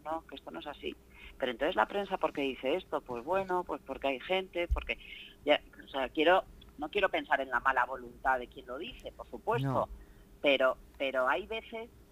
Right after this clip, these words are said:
Speaker 1: mira, hay muchas veces, y esto creo que contigo, Almudena, lo he hablado,
Speaker 2: Hmm.
Speaker 1: a la hora de informar sobre, sobre atentados, sobre casos, sobre,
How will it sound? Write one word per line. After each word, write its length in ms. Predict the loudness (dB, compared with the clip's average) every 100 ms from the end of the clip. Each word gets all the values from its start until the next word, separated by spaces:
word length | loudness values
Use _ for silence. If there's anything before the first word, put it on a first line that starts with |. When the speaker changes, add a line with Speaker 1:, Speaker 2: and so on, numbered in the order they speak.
| -20 -12
Speaker 1:
mira, 140 | -8
hay 100 | -8
muchas 320 | -12 -12 -10
veces, 260 | -10 -10 -8
y 40 |
esto 160 | -8 -10
creo 180 | -10 -8
que 120 | -6
contigo, 340 | -8 -6 0
Almudena, 380 | 0 0 -4 -2
lo 80 | -2
he 80 | -2
hablado, 380 | -4 -6 -12 -16 -18 -10 0
Speaker 2:
Hmm. 120 | 6
Speaker 1:
a 80 | 8
la 160 | 8
hora 160 | 6 2
de 80 | -8
informar 520 | -12 -12 -10 -4 -4 -6
sobre, 280 | -12 -12 -12 -16 -20 -20 -20 -20 -6
sobre 380 | -4 -2 -2 -4 -10 -20 -6
atentados, 960 | -2 -2 -6 0 4 4 4 -4 -10 -14 -18 -20 -20 -20 -12
sobre 340 | -8 -6 -6 -6
casos, 640 | 2 4 2 -6 -10 -10 -10
sobre, 320 | -12 -8 -10